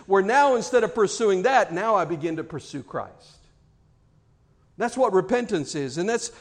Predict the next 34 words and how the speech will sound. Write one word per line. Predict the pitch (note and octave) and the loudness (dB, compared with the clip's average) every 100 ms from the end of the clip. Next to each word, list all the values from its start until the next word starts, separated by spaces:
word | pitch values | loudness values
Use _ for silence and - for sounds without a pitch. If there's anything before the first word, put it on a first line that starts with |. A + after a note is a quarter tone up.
| - | -6
this | G#3 A#3+ | -2 -2
is | A#3+ | -2
the | F#3 | -4
conscious | - - A3+ B3+ B3 B3 A3 - - _ | -4 -4 0 0 0 -4 -6 -10 -20 _
turning | - - A#3+ B3 G#3 | -6 2 4 4 2
away | G3 A3+ G3+ E3 | 2 2 0 -2
of | C#3 | -4
those | E3 D#3 - | -4 -4 -4
things | G#3+ G3 D#3 - - _ - | -4 -2 -4 -8 -14 _ -2
that | E3+ | 0
are | E3+ E3 | 0 -2
in, | D3+ B2+ - _ - F#3+ | -4 -8 -16 _ -12 -6
in | G#3 A#3 A3+ | -2 -2 -2
competition | - A#3+ A#3+ G3+ - B3 - E3+ C#3+ | -6 -6 -4 -4 -2 -4 -4 -6 -8
for | - D#3+ | -2 2
our, | D#3+ C#3 - - _ | 2 0 -6 -20 _
for | - D#3+ | 0 2
our | D3+ D3 | 2 0
affection | D3 - G3+ G3 - - B2 | -6 -4 -6 -6 -10 -10 -10
and | B2+ C3 | -10 -10
for | C3 D3 | -6 -4
our | C3 A#2+ - _ _ - | -2 -4 -10 _ _ -10
devotion. | C3 C3+ D#3+ F3 - G#2+ - _ _ _ _ _ _ _ _ _ _ _ _ _ | -6 0 2 2 -4 -14 -20 _ _ _ _ _ _ _ _ _ _ _ _ _
So | - - F3+ | -6 -2 0
Paul, | F#3+ A3 F3 F3 | 4 6 6 4
a-, | F#3+ | 2
after | F3+ G3 G3+ F3+ | 2 0 0 -2
establishing | - F#3+ F#3 F3+ F#3+ | 0 0 0 -4 -4
his | E3 E3+ C#3+ | -4 -2 -2
a-, | E3+ D#3 | -2 0
identity | D#3+ F3+ F#3 E3+ | 0 -2 -2 -4
as | D#3 | -4
Christ's | - F3+ F3 E3+ | -2 0 0 -2
servant, | F#3 F3 F3 | -4 -2 -4